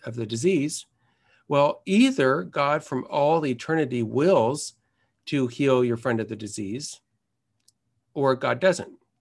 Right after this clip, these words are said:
And if God from all eternity wills to heal your friend of the disease,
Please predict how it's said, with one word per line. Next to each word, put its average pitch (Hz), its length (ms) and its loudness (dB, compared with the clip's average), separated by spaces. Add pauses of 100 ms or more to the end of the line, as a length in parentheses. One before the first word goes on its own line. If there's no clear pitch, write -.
(520)
And 151 260 0
if 139 140 -6
God 165 300 -2
from 143 180 -4
all 131 180 0
eternity 127 480 -4
wills 139 560 0
to 123 280 -6
heal 131 280 -4
your 123 120 -2
friend 123 220 -2
of 113 80 -4
the 117 100 -6
disease, 120 600 -4